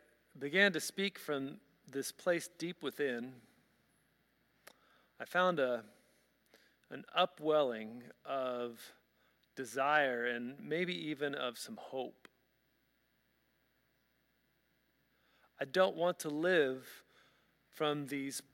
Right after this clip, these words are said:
pernicious, destructive expectations and structures of what it supposedly means to be a man,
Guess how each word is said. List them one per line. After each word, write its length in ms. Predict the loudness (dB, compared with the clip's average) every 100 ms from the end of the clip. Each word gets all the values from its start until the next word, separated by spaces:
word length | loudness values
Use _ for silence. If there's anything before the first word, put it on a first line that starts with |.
| -16 -8
pernicious, 840 | -2 0 0 -2 -2 -4 -8 -12 _ _ _ -12
destructive 920 | -8 -6 0 2 2 0 -4 -4 -6 -2
expectations 1300 | -2 -2 -4 -4 -4 -6 -6 -4 -6 -6 -8 -8 -10 -8
and 160 | -8 -6
structures 960 | -6 -6 -6 -6 -10 -10 -12 -12 -12 _ _ _ _ _ _ _ _ _ _ _ _ _ _ _ _ _ -14
of 100 | -2
what 100 | 0
it 80 | 0
supposedly 800 | -4 -4 0 0 0 -4 -2 -2
means 520 | 0 0 0 -2 -6
to 120 | -10
be 140 | -4 -2
a 80 | -2
man, 440 | -2 -2 -6